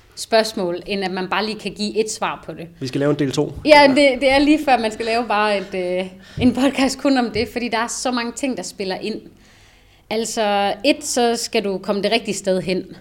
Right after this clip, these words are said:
Speaker 1: Øh, to, du skal være klar til det. Du skal have, du skal have lysten til det, fordi der er også mange ting, der ikke lige er, som du regner med, når du kommer til udlandet. Altså, der er simpelthen så mange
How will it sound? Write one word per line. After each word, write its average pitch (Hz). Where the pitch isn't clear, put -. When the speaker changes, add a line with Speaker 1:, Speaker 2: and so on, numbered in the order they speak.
Speaker 1:
Øh, 190
to, 254
du 208
skal -
være 175
klar 196
til 170
det. 170
Du 214
skal 214
have, 190
du 220
skal 202
have 240
lysten 180
til 196
det, 196
fordi 208
der 196
er 185
også 226
mange 202
ting, 196
der -
ikke 220
lige 175
er, 208
som 202
du 180
regner 185
med, 170
når 170
du 170
kommer 170
til 170
udlandet. 190
Altså, 208
der 233
er 226
simpelthen 233
så 233
mange 220